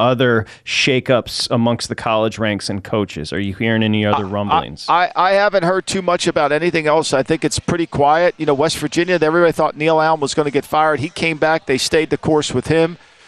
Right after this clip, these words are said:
Speaker 2: So I, I think that's kind of in limbo.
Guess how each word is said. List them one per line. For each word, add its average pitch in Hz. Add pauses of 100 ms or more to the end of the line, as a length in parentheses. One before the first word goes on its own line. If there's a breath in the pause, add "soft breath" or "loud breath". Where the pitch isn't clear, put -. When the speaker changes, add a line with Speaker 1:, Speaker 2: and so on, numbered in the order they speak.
(100)
Speaker 2:
So 147
I, 139
I 151
think 165
that's 151
kind 160
of 127
in 147
limbo. 170